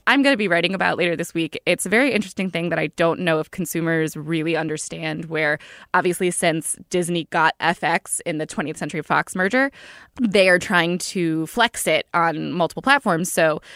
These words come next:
F X on Hulu is this weird thing where they're keeping the F X brand because they believe, and I think they're right in believing, that F X, uh, sort of connotes a prestige T V thing with their shows, like, you know,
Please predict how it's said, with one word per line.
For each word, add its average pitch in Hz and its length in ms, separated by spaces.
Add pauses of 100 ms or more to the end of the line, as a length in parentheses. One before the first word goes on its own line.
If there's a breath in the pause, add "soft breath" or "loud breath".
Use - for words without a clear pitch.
(460 loud breath)
F 240 140
X 285 160
on 269 100
Hulu 262 260
is 220 120
this 208 160
weird 240 260
thing 220 180
where 208 120
they're 185 100
keeping 277 260
the 262 80
F 214 200
X 196 140
brand 208 500
because 202 260
they 185 100
believe, 254 440
and 254 160
I 339 80
think 320 140
they're 196 120
right 175 180
in 208 100
believing, 175 280
that 170 160
F 175 160
X, - 400
uh, 165 140
sort 175 160
of 170 60
connotes 180 380
a 165 140
prestige 165 800
T - 220
V 151 200
thing - 460
with - 160
their 95 160
shows, - 420
like, - 180
you - 60
know, 76 240